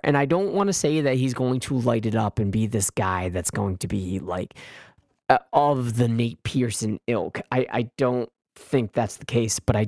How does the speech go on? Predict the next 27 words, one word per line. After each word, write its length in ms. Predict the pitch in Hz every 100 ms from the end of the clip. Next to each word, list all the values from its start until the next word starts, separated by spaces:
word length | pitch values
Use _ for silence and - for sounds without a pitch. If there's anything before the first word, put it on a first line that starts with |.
| 107
do 220 | 139 127
think 300 | 113 127 117
he's 180 | - 113
going 220 | 120 113
to 80 | -
be 100 | 120
special 420 | - 101 95 113
for 140 | - 107
this 160 | -
team. 300 | - 139 - - - -
I 100 | -
think 200 | 98 131
he's 160 | - 123
got 160 | 131 117
a 40 |
spot 480 | - - 135 147 -
in 140 | 147
the 100 | 143
starting 480 | 139 - 127 123 123
rotation. 680 | 120 113 117 113 - 117 117 -
I 120 | 110
think 240 | - 120 -
he's 180 | 123
going 300 | 107 120 120
to 100 | 113
be, 400 | 117 117 117 110 - - - - -
uh, 440 | 110 107 101 95